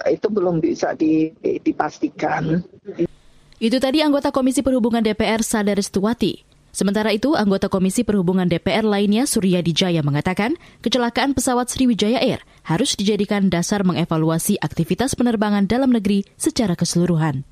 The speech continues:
Speaker 2: Pesawat penumpang Sriwijaya Air tipe tujuh tiga tujuh lima ratus rute Jakarta Pontianak hilang kontak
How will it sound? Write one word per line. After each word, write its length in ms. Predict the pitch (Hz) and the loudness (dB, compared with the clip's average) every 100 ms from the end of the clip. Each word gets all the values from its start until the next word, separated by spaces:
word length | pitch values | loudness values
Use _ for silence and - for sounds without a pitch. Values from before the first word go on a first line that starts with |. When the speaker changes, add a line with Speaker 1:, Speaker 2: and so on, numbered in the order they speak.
| _ | _
Speaker 2:
Pesawat 400 | - 170 190 214 | -6 -2 0 0
penumpang 400 | 233 240 220 226 | 0 0 0 0
Sriwijaya 560 | 220 - 262 240 226 220 | 0 2 2 2 2 2
Air 160 | 208 208 | 0 0
tipe 320 | 226 - 208 | -2 0 -2
tujuh 320 | 226 226 226 | 0 0 0
tiga 240 | 202 180 | 0 -2
tujuh 240 | 180 170 180 | -2 0 0
lima 240 | 165 160 | 0 0
ratus 400 | 165 - 330 - | 0 0 -2 -2
rute 320 | 220 240 233 | -2 0 0
Jakarta 480 | 190 180 - 185 170 | 0 -2 -2 -4 -2
Pontianak 480 | 165 156 190 208 208 - - | -2 0 0 0 -2 -8 -4
hilang 320 | - 285 240 | 0 0 0
kontak 320 | 202 180 151 | -2 -2 -4